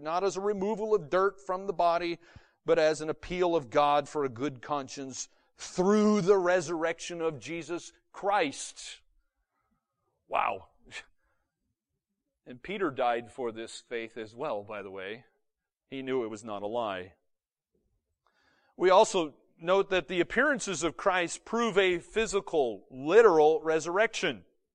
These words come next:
So Christ could actually be seen. He could be touched. He could be heard. He was handled. Uh, they ate with him. They drank with him in,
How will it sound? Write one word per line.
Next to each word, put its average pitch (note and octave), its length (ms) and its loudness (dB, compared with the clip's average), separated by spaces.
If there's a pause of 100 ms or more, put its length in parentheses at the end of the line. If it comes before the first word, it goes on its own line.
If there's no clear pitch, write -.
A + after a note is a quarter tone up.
(480)
So D#3+ 140 -8
Christ G3 460 -2 (440)
could - 140 4
actually F3 300 0
be E3+ 140 -6
seen. F#3+ 440 -4
He D3 120 -10
could D#3 120 -6
be D#3+ 100 -10
touched. - 560 0
He D#3+ 240 -4 (420)
could C#3+ 280 -4
be D#3 140 -6
heard. F3+ 500 4
He D#3 140 -6
was D#3 360 -6 (120)
handled. D3+ 760 -2 (1080)
Uh, A2 200 -12 (160)
they D3 260 -8 (180)
ate G#3+ 260 -2
with D#3+ 240 -2
him. C3 160 -6
They C3 140 -2
drank D#3+ 500 -6
with D3 220 -4
him E3 180 -8
in, D3+ 280 -10